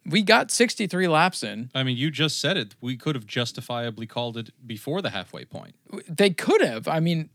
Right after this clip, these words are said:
Speaker 1: officials, the Speedway officials could have made that decision if that's what they chose to do. Or they
Speaker 2: Mm-hmm.
Speaker 1: could have said, "Race isn't official. We'll have to pick it up another time," or, "This one's," I remember a Clyde Hart Memorial that started,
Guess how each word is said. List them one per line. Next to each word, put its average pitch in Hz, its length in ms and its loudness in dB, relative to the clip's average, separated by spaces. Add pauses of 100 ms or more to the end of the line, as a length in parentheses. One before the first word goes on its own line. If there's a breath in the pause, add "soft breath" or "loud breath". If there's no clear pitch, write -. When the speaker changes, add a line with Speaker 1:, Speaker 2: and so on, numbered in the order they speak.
Speaker 1:
officials, 185 640 2
the 151 140 -4
Speedway 196 300 2
officials 156 400 0
could 185 280 0
have 131 220 4
made 143 540 0 (600 soft breath)
that 160 200 0
decision 131 600 -2
if 131 120 -6
that's 143 200 -2
what 113 80 -16
they 120 100 -4
chose 127 280 -4
to 101 100 -12
do. 131 280 -2
Or 160 140 -2
they 147 80 -2
Speaker 2:
Mm-hmm. 110 60 -2
Speaker 1:
could 131 80 -4
have 123 80 -6
said, 123 200 -4 (160)
"Race 110 240 -10
isn't 123 220 -6
official. 127 520 -4 (520 soft breath)
We'll - 100 -4
have 117 100 -8
to - 100 -20
pick 131 160 -6
it 135 80 -2
up 139 160 -2
another 139 280 -4
time," 175 640 0
or, 120 340 -6
"This 127 220 -6
one's," 131 240 -8 (460 soft breath)
I - 100 -2
remember 170 320 2
a 131 60 -6
Clyde 151 240 4
Hart 151 180 4
Memorial 135 540 2
that 123 160 -6
started, 127 580 0